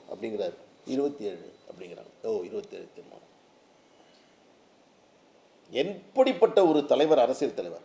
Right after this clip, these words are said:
எவ்வளவு சிறப்பாக பாட்டாளி மக்கள் கட்சியை நடத்தியவர்.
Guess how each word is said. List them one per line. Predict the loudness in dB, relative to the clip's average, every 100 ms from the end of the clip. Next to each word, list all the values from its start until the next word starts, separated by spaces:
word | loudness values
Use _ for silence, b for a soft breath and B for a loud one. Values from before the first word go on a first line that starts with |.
| _ _ _ _ _ _ _ -2
எவ்வளவு | 4 10 12 12 10 8 8
சிறப்பாக | 8 8 10 10 10
பாட்டாளி | 8 4 8 6 6
மக்கள் | 2 -2 -2
கட்சியை | -4 -4 -2
நடத்தியவர். | 0 -2 -4 -8